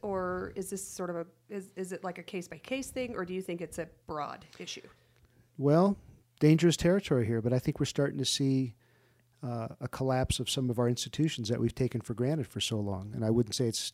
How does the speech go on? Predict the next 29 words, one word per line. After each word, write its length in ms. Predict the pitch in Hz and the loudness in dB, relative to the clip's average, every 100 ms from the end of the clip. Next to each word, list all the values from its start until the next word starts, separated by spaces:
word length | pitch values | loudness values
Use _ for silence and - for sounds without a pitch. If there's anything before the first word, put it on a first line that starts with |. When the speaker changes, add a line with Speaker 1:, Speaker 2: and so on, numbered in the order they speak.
| _ | _
Speaker 2:
just 340 | 123 107 - _ - - - _ _ | -2 -2 -4 _ -20 -20 -20 _ _
local 300 | 123 127 123 | 4 4 4
public 320 | - 131 123 | 2 2 0
school 240 | - 151 165 | 0 2 4
districts. 420 | 117 - 123 - | 2 0 -2 -2
I 80 | 120 | 0
think 240 | 131 113 | 0 2
we're 80 | 123 | 2
going 160 | 117 | 2
to 60 | 117 | 2
see 420 | - 135 120 113 104 - _ _ - | 0 2 2 2 -4 -16 _ _ 6
tension 400 | 143 135 143 131 | 6 8 6 4
and 120 | 113 | 2
strain 440 | - 139 127 131 | 2 4 6 4
and 100 | 127 | 4
the 60 | 110 | 0
failure 400 | - 135 127 123 | 2 4 6 6
of 100 | 117 | 4
a 60 | 117 | 2
lot 240 | 117 117 | 0 0
of 260 | 110 101 - | -2 -4 0
colleges 460 | 131 123 110 120 | 4 4 4 -2
and 100 | 113 | 0
universities 720 | 123 120 127 160 123 95 90 | 2 2 0 -2 -4 -8 -8
in 80 | 113 | -6
the 80 | 110 | -4
near 160 | 107 104 | -2 -4
future 400 | - 101 - 104 | -4 -8 -8 -8
because 460 | 107 - 113 101 | -6 -2 0 0